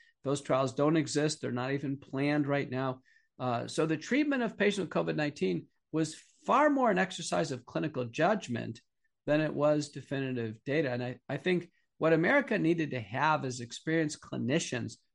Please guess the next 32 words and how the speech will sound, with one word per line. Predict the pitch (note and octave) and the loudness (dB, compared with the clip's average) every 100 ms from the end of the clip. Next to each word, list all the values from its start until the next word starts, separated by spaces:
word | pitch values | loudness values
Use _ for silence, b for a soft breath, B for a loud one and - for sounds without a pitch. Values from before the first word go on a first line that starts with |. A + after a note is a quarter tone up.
| _ - | _ -2
doctors | D#3+ E3 E3+ C#3+ | 0 0 -4 -4
who | C#3+ | -6
were | B2 | -6
treating | - F#3 G3 F3+ | -8 -4 -2 -2
patients | D#3+ C3+ B2 A#2 A#2 | -4 -6 -6 -10 -8
in | B2+ B2 | -8 -4
Washington | B2 B2+ B2 A#2 B2 A2+ | -4 -6 -8 -10 -10 -6
leading | A#2 B2+ A2+ | -4 -4 -4
the | |
response, | A2+ A2+ - A#2 A2+ b b b | -8 -10 -6 -8 -8 b b b
not | - C#4+ B3+ | -2 0 2
bureaucrats | D#3 F#3 E3 - C#3 - | 4 4 2 0 -2 -2
that | B2+ | -4
have | A#2+ | -2
never | C3+ C3+ | -4 -4
seen | - B2+ | -6 -6
a | A#2 | -6
patient | A#2 C#3 C3+ B2 A2 _ _ _ | -4 -6 -4 -6 -8 _ _ _
who | D3 | 0
are | C3+ | 0
gonna | C#3 C3 | 0 -2
try | - C#3+ | 0 0
to | C3+ | 0
do | C3 C3 | -2 -4
small, | B2 C3 C3 B2 | -4 0 2 2
lousy | A#2+ C3 B2+ A2+ | 0 -2 -4 -8
trials. | - B2+ C3 B2 - _ | -4 0 0 -2 -8 _
That's | - G3 | -4 -2
not | B3 A3 | -2 0
gonna | E3 | -2
help | B2+ C#3 - | 0 -2 -2
America. | G#2+ A2 B2+ A#2+ - | -4 -2 -4 -4 -8